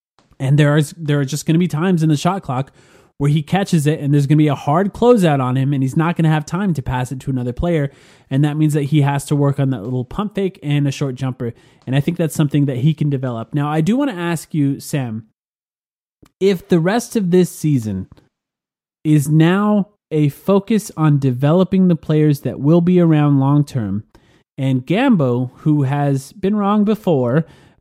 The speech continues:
but did recently report that Dario Saric is not part of the plans for the Phoenix Suns in the future, should the Suns be starting Mikal Bridges and Cam Johnson in that starting lineup, with Mikal back at the four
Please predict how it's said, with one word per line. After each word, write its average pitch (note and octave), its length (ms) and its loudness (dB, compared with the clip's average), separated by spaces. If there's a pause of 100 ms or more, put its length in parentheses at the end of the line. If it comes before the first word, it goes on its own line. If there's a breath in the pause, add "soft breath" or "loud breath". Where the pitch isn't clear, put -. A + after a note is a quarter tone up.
but D3+ 240 0
did F#3+ 260 8
recently F3+ 520 0
report D#3+ 600 0
that C#3+ 320 -4
Dario D#3+ 420 0
Saric C#3 640 -4
is C#3 240 -2
not E3 340 0
part D#3+ 320 -2
of C#3+ 220 -4
the C3+ 100 -4
plans D3 600 -4
for G3+ 280 2
the G#3 120 2
Phoenix D#3 340 0
Suns C#3+ 240 2
in C3+ 80 0
the B2+ 80 0
future, G3 440 -2 (800 soft breath)
should E4 260 -4
the E4+ 100 4
Suns A3+ 340 2
be G#3 200 4
starting D#3+ 640 -2 (1040)
Mikal F3+ 400 0
Bridges E3+ 320 0
and D#3 340 -2
Cam E3 300 0
Johnson C#3+ 480 -2
in A#3 240 2
that G3 180 -4
starting D3 300 -2
lineup, B2+ 480 -6 (480)
with E3+ 220 2
Mikal D#3 480 -2
back G#3+ 280 -2
at E3+ 140 -4
the D#3+ 80 -2
four A#2+ 460 -6